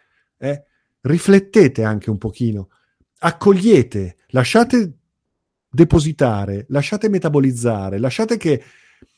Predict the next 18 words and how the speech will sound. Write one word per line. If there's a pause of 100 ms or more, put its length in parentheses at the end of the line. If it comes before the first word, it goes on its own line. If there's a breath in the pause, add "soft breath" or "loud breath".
(260)
questo
stimolo (200)
richiami
in
voi (1600)
la
risposta, (140)
o
forse
la
giusta
domanda. (220 soft breath)
Lasciate
lavorare
dentro.
Ecco,
a
volte